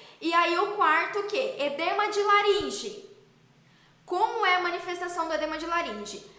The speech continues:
Às vezes, tá, o paciente ele vai ter o edema de laringe e ele não tem o angioedema. Ou ele pode ter o angioedema e desenvolver logo após o edema de laringe.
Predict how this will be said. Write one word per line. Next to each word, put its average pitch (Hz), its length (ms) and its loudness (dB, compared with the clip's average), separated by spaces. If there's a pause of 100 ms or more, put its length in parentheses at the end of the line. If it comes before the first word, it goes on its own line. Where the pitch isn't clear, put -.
(200)
Às 370 300 2
vezes, 240 800 0
tá, 233 280 0
o 240 100 -10
paciente 262 680 -2
ele 220 220 -6
vai 247 480 4
ter 359 160 0
o 339 100 0
edema 247 380 -2
de 226 140 -8
laringe 220 560 -2
e 285 200 -6
ele 269 240 0
não 262 320 0
tem 370 300 -4
o 370 60 2
angioedema. 359 1040 0 (1040)
Ou 302 400 6
ele 339 240 -2
pode 330 420 2 (140)
ter 311 260 0
o 262 100 -2
angioedema 269 840 -4
e 311 80 -8
desenvolver 302 880 -4
logo 269 300 -2
após 240 400 -4
o 262 60 -6
edema 233 240 -8
de 226 100 -12
laringe. - 460 -10